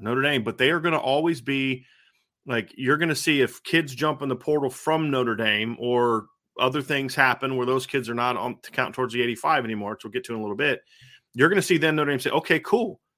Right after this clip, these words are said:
There's this kid we wanted in twenty twenty-three that we didn't have room for that we're gonna try to go get now."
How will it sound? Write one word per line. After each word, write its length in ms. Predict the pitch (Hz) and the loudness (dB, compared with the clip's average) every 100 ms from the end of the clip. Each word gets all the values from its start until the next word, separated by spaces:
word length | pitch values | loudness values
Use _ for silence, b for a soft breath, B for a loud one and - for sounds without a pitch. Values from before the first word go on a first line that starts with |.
| _ | _
There's 200 | 131 165 | 2 2
this 200 | 143 160 | 2 0
kid 180 | - 185 | 4 6
we 160 | 143 175 | 6 2
wanted 340 | 147 165 160 | 4 2 2
in 120 | 139 | -2
twenty 260 | 123 170 160 | -2 0 0
twenty-three 520 | - 165 151 170 202 | 0 -2 -2 -2 -2
that 100 | 156 | 0
we 100 | 151 | 2
didn't 140 | 180 156 | 4 2
have 140 | 135 | 2
room 180 | 196 196 | 0 0
for 180 | 147 139 | 0 0
that 80 | |
we're 80 | 131 | 2
gonna 140 | 180 165 | 0 0
try 180 | 160 | 0
to 60 | 139 | 0
go 120 | 131 | 2
get 200 | 127 - | 0 -2
now." 260 | 107 80 | -4 -12